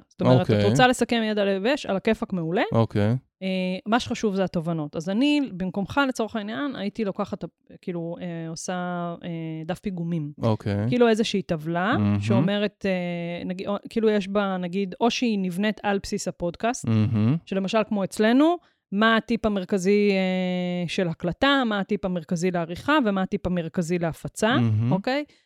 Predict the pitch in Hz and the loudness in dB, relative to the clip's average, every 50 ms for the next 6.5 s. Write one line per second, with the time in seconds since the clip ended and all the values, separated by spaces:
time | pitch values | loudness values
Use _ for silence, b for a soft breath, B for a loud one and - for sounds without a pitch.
0 | b _ _ 220 220 202 220 214 - 208 123 120 - 214 208 208 208 202 190 180 | b _ _ 2 4 4 4 2 0 -2 -2 0 2 4 4 6 6 6 4 2
1 | 175 - - 202 185 185 - 220 214 202 202 - - - 247 240 240 240 220 180 | 0 -2 -2 -2 -2 0 2 2 2 2 2 0 4 6 8 10 10 10 10 8
2 | 165 - - - 185 170 185 185 180 170 160 185 240 262 339 339 - 370 381 359 | 4 -2 -4 -4 0 2 4 4 4 4 4 4 4 4 2 2 2 2 4 4
3 | 262 196 202 196 202 214 220 226 226 226 226 220 220 202 196 190 175 185 175 - | 2 2 0 2 2 4 4 4 4 4 4 4 4 4 2 2 2 2 2 4
4 | - 302 - 254 196 196 185 208 202 185 - - - 175 - - 202 185 185 180 | 4 4 4 4 4 4 4 4 2 2 -4 -8 -10 -6 -2 0 2 4 4 4
5 | 156 165 160 185 202 160 - - - - _ _ _ 175 165 - 190 - 180 175 | 2 2 2 4 2 2 0 -6 -12 -14 _ _ _ -8 -6 -6 -4 -4 -4 -6
6 | 165 - 180 165 160 160 160 160 156 160 | -4 -4 -4 -4 -4 -4 -2 -2 -4 -4